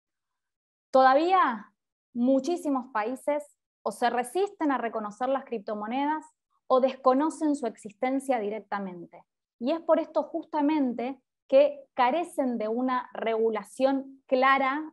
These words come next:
respecto de su uso y de su fiscalización. A pesar de ello, se aceptan las criptomonedas como medio de pago para adquirir ciertos bienes y servicios, y los criminales se han percatado de esto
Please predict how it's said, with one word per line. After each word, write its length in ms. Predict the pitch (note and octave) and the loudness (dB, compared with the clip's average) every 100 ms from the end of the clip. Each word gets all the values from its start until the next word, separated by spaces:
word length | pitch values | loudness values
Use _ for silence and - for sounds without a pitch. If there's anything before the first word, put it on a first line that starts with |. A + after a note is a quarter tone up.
| - | -10
respecto 640 | G#3+ G3 - A#3+ B3 A#3+ | -10 -8 -4 -4 0 -2
de 120 | G#3+ | -2
su 180 | G3+ G#3 | -2 0
uso 560 | A#3 C4+ C4 D4+ C#4+ - | 0 0 -2 -2 -2 -4
y 80 | A3 | -6
de 120 | G#3 | -6
su 140 | - | -8
fiscalización. 1080 | - - A#3 B3 G#3+ G3 F3+ - F3 D#3 D#3+ _ _ _ _ _ _ _ _ - | -12 -10 -8 -6 -8 -8 -14 -12 -10 -10 -12 _ _ _ _ _ _ _ _ -4
A 160 | A3 A3 | -4 -2
pesar 420 | A3 F4+ G4+ D4 | 0 4 4 4
de 140 | C4 | 2
ello, 460 | C#4 - A#3+ D#4+ - _ | 2 -2 -4 -6 -10 _
se 240 | - A#3 | 0 0
aceptan 760 | G#3 - F4 F4 A3 G3+ G3 G3 | 2 4 4 2 -4 -4 -6 -8
las 140 | G3 | -10
criptomonedas 720 | - A#3 A#3 A#3 G#3+ A#3 A#3+ - | -6 -6 -4 -4 -4 -8 -10 -6
como 240 | G#3 F#3+ | -4 -2
medio 380 | A3+ D4 D#4 A#3 | 0 0 2 0
de 120 | G#3 | 0
pago 320 | G#3+ A3+ A3+ | -2 0 0
para 180 | G#3 F#3+ | -2 -4
adquirir 460 | F3+ - G#3 A3 - | -6 -6 -8 -8 -12
ciertos 500 | - - C#4+ D4 B3 | -6 2 2 2 -2
bienes 380 | A#3+ C4 C4 B3 | -2 -4 -6 -12
y 60 | |
servicios, 1000 | G3+ G3 G3+ F#3+ _ _ G3+ - F#3+ - _ _ _ _ _ _ | -12 -8 -8 -10 _ _ -20 -14 -14 -14 _ _ _ _ _ _
y 320 | E4+ F#4+ - _ _ _ - | 2 2 0 _ _ _ -6
los 320 | A3 A3 - - | -6 -6 -14 -4
criminales 840 | D#4 E4 D#4+ D#4 A#3 G3+ G#3 _ _ _ _ _ | 0 0 2 0 0 -4 -8 _ _ _ _ _
se 160 | _ D4+ | _ 2
han 160 | E4 E4 | 2 0
percatado 760 | D4 - A3+ D#4+ D#4 G#3 G3 | 0 0 2 4 4 2 -2
de 120 | G3 A3 | -4 -6
esto 500 | G#3+ - C#4+ F4 | -6 -4 -4 -4